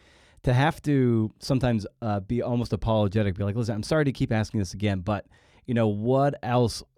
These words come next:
can you tell? Like, what were you wearing? What was, what did it smell like? I, I don't know. How did the sun come through the windows?"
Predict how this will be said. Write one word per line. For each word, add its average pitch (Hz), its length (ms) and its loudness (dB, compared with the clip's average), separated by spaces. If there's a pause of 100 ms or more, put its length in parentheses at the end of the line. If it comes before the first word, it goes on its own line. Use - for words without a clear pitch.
can 117 160 0
you 98 60 -2
tell? 107 120 -4
Like, 98 160 -4
what 131 120 2
were 127 280 4
you 113 160 2
wearing? 101 300 2
What 120 180 2
was, 127 220 2
what 127 160 0
did 135 80 2
it 92 100 -2
smell 107 320 0
like? 98 220 0
I, 104 360 0
I 113 200 -2
don't 117 100 2
know. 107 360 2
How 107 200 0
did 131 140 0
the 123 100 0
sun 120 320 2
come 113 220 2
through 113 120 -2
the 101 80 2
windows?" 101 380 2